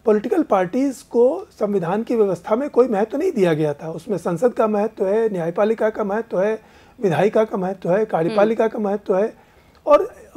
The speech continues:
Speaker 1: और कुछ अन्य संवैधानिक संस्थाओं का महत्व है।
Speaker 2: हम्म।
Speaker 1: लेकिन पॉलिटिकल पार्टीज essentially एक स्वैच्छिक संगठन है,
Speaker 2: हम्म।
Speaker 1: वे राजकीय संगठन नहीं है, वो पब्लिक ऑर्गेनाइजेशन है।
Speaker 2: हम्म।
Speaker 1: तो पब्लिक ऑर्गेनाइजेशन है तो स्वाभाविक रूप से उनकी कोई संवैधानिक या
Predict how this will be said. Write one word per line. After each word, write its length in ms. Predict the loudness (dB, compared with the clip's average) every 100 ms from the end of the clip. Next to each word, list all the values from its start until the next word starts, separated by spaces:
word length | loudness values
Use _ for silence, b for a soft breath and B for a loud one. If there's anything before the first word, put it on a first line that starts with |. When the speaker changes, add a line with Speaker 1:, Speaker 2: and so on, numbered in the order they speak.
| -20 -20 -4
Speaker 1:
और 200 | 0 0
कुछ 320 | 0 -4 -4
अन्य 320 | -6 -2 -2
संवैधानिक 500 | 0 2 2 2 0
संस्थाओं 420 | -2 -6 -2 -2
का 140 | -2 -2
महत्व 340 | -2 -4 -8
है। 100 | -14 -16 b
Speaker 2:
हम्म। 220 | -10 -6 -2
Speaker 1:
लेकिन 300 | -2 -4 -2
पॉलिटिकल 420 | 0 0 -2 -4
पार्टीज 720 | 2 4 4 0 -2 -2 -2
essentially 840 | -4 -2 -4 -4 -2 2 4 6 8
एक 220 | 8 6
स्वैच्छिक 440 | 2 4 4 -2
संगठन 360 | 0 0 0 -2
है, 260 | -4 -6 -20 _
Speaker 2:
हम्म। 200 | -10 2
Speaker 1:
वे 60 | 4
राजकीय 440 | 4 2 -2 -4
संगठन 400 | -2 -2 -2 -2
नहीं 180 | -2 -2
है, 80 | 2
वो 120 | 2
पब्लिक 400 | 4 2 2 2
ऑर्गेनाइजेशन 600 | 2 2 0 -2 -4 -8
है। 120 | -8 -14 b b b
Speaker 2:
हम्म। 220 | -12 -10 -12 -8
Speaker 1:
तो 60 | -6
पब्लिक 420 | 0 0 0 2
ऑर्गेनाइजेशन 560 | 2 4 2 2 0 2
है 100 | 0
तो 140 | -2
स्वाभाविक 420 | -2 2 4 4
रूप 160 | 0 -4
से 160 | -2 -2
उनकी 320 | 0 -2 -2
कोई 360 | 2 2 2
संवैधानिक 760 | -2 -2 0 -2 -2 -2 -2 0
या 320 | 2 2 2